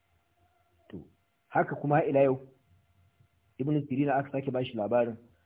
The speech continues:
wani mutum yake cewa, "Na yi mafarkin na ga crown, taj, wato kambu a kaina na zinariya." Sai,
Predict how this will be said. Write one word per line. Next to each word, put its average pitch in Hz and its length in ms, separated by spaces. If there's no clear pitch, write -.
wani 135 140
mutum 131 240
yake 123 220
cewa, 117 180
"Na 127 80
yi 131 60
mafarkin 135 500
na 135 340
ga 147 380
crown, 147 520
taj, 123 260
wato 104 520
kambu 131 540
a 107 80
kaina 107 360
na 107 100
zinariya." 107 560
Sai, 107 720